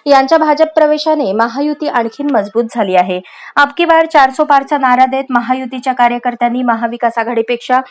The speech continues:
प्रचारात आघाडी घेतली आहे. या प्रचार फेरीमध्ये दीपकदादा आलुरे, शिवाजी घुगे, काशीनाथ शेटे, दीपक घोडके, माणिक आलुरे, धनराज मुळे, बालाजी मोकाशे, बबन कंदले, दशरथ गायकवाड, मलंग शेख, साहेबराव घुगे,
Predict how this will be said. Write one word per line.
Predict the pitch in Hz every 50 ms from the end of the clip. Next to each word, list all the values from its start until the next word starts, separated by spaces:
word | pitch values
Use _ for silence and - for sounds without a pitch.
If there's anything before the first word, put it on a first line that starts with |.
| - - _ _ _ _
प्रचारात | - 285 277 277 - 330 330 339 359 359
आघाडी | 339 294 277 311 311 311 311
घेतली | 302 285 277 - 226 226
आहे. | 208 196 190 202 190 190 - - - - _ _
या | 302 311 302
प्रचार | 311 302 294 294 330 320 339
फेरीमध्ये | 330 339 311 294 294 294 294 285 302 330
दीपकदादा | 285 302 269 - 262 254 254 262 254 240 254
आलुरे, | 247 240 233 233 247 254 269 277
शिवाजी | 277 - 247 240 226 220 214 233
घुगे, | 214 247 233 214 247 254
काशीनाथ | 254 247 220 220 - 226 220 214 214 214
शेटे, | - 247 226 220 - 254
दीपक | 240 226 208 196 _ 208 202
घोडके, | 202 214 220 208 196 196 247 254 269 269 - - - - _ -
माणिक | 269 262 262 277 285 294
आलुरे, | 285 269 277 277 277 285 294
धनराज | 269 277 247 240 240 240 240 233 240
मुळे, | 247 233 233 240 254 269 - - _ _ _ _ -
बालाजी | 240 254 254 269 277 277 294
मोकाशे, | 285 277 269 269 277 277 269 - 302
बबन | 262 254 247 226 233 240
कंदले, | 247 254 240 233 233 240 247 254
दशरथ | 254 240 226 220 - 233 226
गायकवाड, | 214 214 214 214 214 208 214 240 247 247 233
मलंग | 233 214 202 208 202 208
शेख, | 208 - - 233 233 233
साहेबराव | - - 220 196 214 220 214 214 208 208
घुगे, | 202 214 226 208 226 240